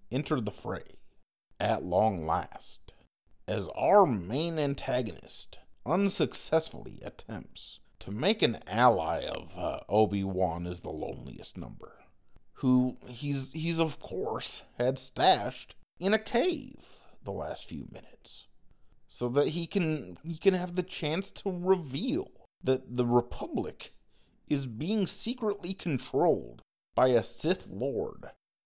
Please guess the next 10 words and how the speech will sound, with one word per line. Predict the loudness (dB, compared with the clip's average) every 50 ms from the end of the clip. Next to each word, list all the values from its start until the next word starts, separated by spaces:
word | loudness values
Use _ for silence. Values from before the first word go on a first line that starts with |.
| _ -8
named | -2 0 0 0 2 0 -2 -4 -4 -8 -6 0
Darth | 4 6 6 6 6 2
Sidious, | -10 -8 -4 0 0 0 0 0 -4 -8 -12 -14 -12 -12 -12 -12 -14 -16 -18 -20 -20 _ _ _ _ _ -20 -14 -8
which | -8 -8 -8 -8 -14 -16 -16 -16 -10 -6
we | -2 2 2
already | 2 2 0 -4 -6 -8
know, | -10 -12 -12 -14 -16 -20 -20 -20 -20 -20 _ -20 -20 -20 -20 -20 -20 -18 -10 -8
you | -8 -8
know, | -6 -6 -4
but, | 0 0 0 0 -2